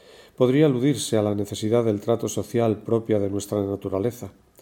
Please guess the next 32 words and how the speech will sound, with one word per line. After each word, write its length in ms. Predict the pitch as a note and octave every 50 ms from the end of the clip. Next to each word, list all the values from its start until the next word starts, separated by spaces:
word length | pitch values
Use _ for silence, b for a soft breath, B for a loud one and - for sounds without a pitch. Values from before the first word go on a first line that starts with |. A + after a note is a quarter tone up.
| B B B B B B B
pero 160 | - A#2 A2+ A2+
me 120 | A2+ A#2
temo 300 | A2+ - D3 C#3+ C#3+ C3+
que 60 | -
la 120 | A#2 A2+ G#2+
razón 380 | G#2 G#2+ - - C3 B2+ B2
de 100 | G#2+ A#2
estos 220 | G#2+ - - G#2+ -
comportamientos 920 | - A2 - - - - - - G2+ A2+ A2+ A2+ A2 - A2 G#2 - - B B B B B B B B B
está 200 | G#2 - - C3+
sobre 280 | C3 - B2+ A#2 A2+
todo 320 | A2 - B2 A#2+ G#2+ A#2 A2+
en 100 | G#2+ G#2
la 60 | G#2
búsqueda 500 | G#2+ A#2+ C3 - - - B2 G#2 A2 G#2
de 100 | G2+ G#2
la 140 | G2+ G2 G2
evasión 580 | F#2 F#2+ F#2 - - - A#2 A2+ A2+ A2+ - -
y 80 | - A2
la 120 | G2 G2+
diversión. 540 | F#2+ F#2+ F2+ F#2 - - - F#2 E2 D#2 - - _ _ _ b b b b b b b b b b b b b b
Las 120 | b B2 -
situaciones 640 | - A2+ A2+ B2 A2+ - - D3 D3 D3 C#3 B2 A2
de 80 | B2+
una 120 | B2+ B2+ B2+
dificultad 540 | A2 G#2+ - G#2 - G#2 G2 - A#2 G#2
especial 560 | A2 G#2 - - G2 - - A#2 A#2+ A#2+ A2+ G#2+
como 220 | - G#2+ G#2 G2+
la 120 | G2 G2
que 60 | G2 -
estamos 380 | - - A#2 A2+ G#2+ G#2 -
atravesando 680 | G#2 - F#2+ G2 F#2+ F#2 - - B2 B2+ B2 C3 C3